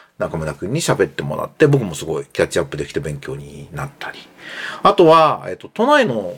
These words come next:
スタジオで、マジコンスタジオっていう渋谷のちょっと外れにある、僕の友人でもある、戸口さんがやってるスタジオで、あの、作曲家が集まって、ある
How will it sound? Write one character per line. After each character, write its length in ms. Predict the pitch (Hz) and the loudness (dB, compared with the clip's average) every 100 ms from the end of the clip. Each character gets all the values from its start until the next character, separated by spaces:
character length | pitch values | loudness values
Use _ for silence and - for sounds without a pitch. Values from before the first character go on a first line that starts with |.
| - | -16
ス 120 | - | 0
タ 120 | 127 | 2
ジ 100 | 120 | 2
オ 120 | 123 | 0
で、 80 | 127 | 0
マ 160 | 110 131 | -2 -4
ジ 80 | 147 | -2
コ 100 | 226 | -2
ン 60 | |
ス 40 | 233 | 2
タ 140 | 240 | 2
ジ 100 | 208 | 2
オ 100 | 110 | 0
っ 20 | |
て 180 | - 90 | -2 -8
い 60 | 87 | -8
う 100 | 90 | -6
渋 240 | 127 139 | -4 -2
谷 100 | 147 | 0
の 120 | 147 | 0
ち 80 | 143 | -2
ょ 20 | |
っ 20 | |
と 60 | 98 | -2
外 220 | 98 85 | -4 -2
れ 120 | 98 | -4
に 120 | 95 92 | -2 -2
あ 120 | 90 | -2
る、 220 | 85 82 110 | -4 -6 -6
僕 160 | 98 | -6
の 100 | 82 | -6
友 220 | 90 98 | -6 -6
人 160 | 90 98 | -6 -4
で 80 | 92 | -4
も 160 | 85 | -4
あ 20 | 82 | -4
る、 380 | 85 87 - - | -4 -6 -10 -2
戸 140 | 135 | -2
口 100 | 113 | 0
さ 120 | 95 | -4
ん 20 | |
が 80 | 78 | -4
や 60 | 76 | -4
っ 20 | |
て 100 | 85 | -4
る 100 | 78 | -6
ス 80 | - | -2
タ 140 | 85 | -2
ジ 100 | 78 | 0
オ 80 | 90 | 0
で、 280 | 123 113 - - - - | 2 2 -2 -18 -20 -4
あ 140 | 90 90 | -2 -2
の、 80 | |
作 240 | - 127 - | 0 0 4
曲 180 | 185 180 | 4 4
家 140 | 190 | 4
が 200 | 180 175 | 4 2
集 100 | 170 | 0
ま 100 | 170 | -4
っ 120 | 165 | -4
て、 260 | - 82 - _ - | -6 -6 -6 _ 0
あ 120 | 175 | 2
る 180 | 139 | 2